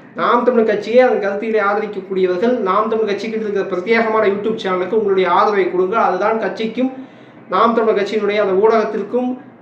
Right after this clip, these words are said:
பொருளாதார ரீதியாக ஒரு வலிமை சேர்ப்பதோடு எண்ணிக்கை அடிப்படையிலும் ஒரு பெரும்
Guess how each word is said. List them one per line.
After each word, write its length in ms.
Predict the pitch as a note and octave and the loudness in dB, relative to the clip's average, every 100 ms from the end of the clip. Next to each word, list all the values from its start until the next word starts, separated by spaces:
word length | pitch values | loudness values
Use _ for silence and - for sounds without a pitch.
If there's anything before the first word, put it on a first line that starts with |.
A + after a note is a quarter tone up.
| - | -2
பொருளாதார 460 | G#3+ B3 C4 B3 A#3 | 4 6 6 4 2
ரீதியாக 500 | A3+ A3 G#3+ G#3+ G#3+ | 0 0 0 0 -2
ஒரு 260 | G#3+ G#3+ G3 | 0 0 0
வலிமை 260 | G#3 A3+ | 0 0
சேர்ப்பதோடு 500 | A3+ G3 G3 G3 A3+ | 0 -2 0 0 0
எண்ணிக்கை 340 | G#3 A3+ A#3+ A#3 | 0 0 0 2
அடிப்படையிலும் 600 | A3 G#3 G3+ G3+ A#3 A#3 | 2 0 0 0 -2 -2
ஒரு 140 | G3 E3 | -4 -2
பெரும் 340 | F#3+ A3 | 2 4